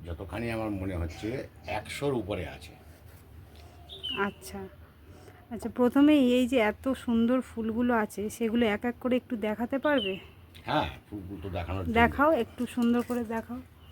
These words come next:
Speaker 1: এই একটা
Speaker 2: এই, এই,
Speaker 1: ফুল।
Speaker 2: এই ফুলটা, এটা কি ফুল?
Speaker 1: এটা
Speaker 2: মানে,
Speaker 1: ডেনড্রোবিয়াম।
Speaker 2: এটা ডেনড্রোবিয়াম ভ্যারাইটি।
Speaker 1: ডেনড্রোবিয়াম।
Speaker 2: আর প্রত্যেকটা দেখাও।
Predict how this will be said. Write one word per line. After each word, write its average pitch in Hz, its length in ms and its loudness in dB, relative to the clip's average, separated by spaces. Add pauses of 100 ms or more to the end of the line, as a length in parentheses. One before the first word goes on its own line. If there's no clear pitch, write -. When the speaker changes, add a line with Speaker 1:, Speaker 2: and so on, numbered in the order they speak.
(880)
Speaker 1:
এই 135 180 0
একটা - 140 0
Speaker 2:
এই, 247 140 6
এই, 269 120 6
Speaker 1:
ফুল। 190 80 -2
Speaker 2:
এই 247 120 4
ফুলটা, 262 360 -2
এটা 262 240 0
কি 240 300 -4 (100)
ফুল? 196 160 -12 (120)
Speaker 1:
এটা 120 200 -2
Speaker 2:
মানে, 117 140 4
Speaker 1:
ডেনড্রোবিয়াম। 107 600 2 (640)
Speaker 2:
এটা 240 240 -4
ডেনড্রোবিয়াম 240 720 2
ভ্যারাইটি। 196 420 -6 (180)
Speaker 1:
ডেনড্রোবিয়াম। 143 420 -10 (460)
Speaker 2:
আর 220 120 -10 (1160)
প্রত্যেকটা 254 380 -4
দেখাও। 226 440 -4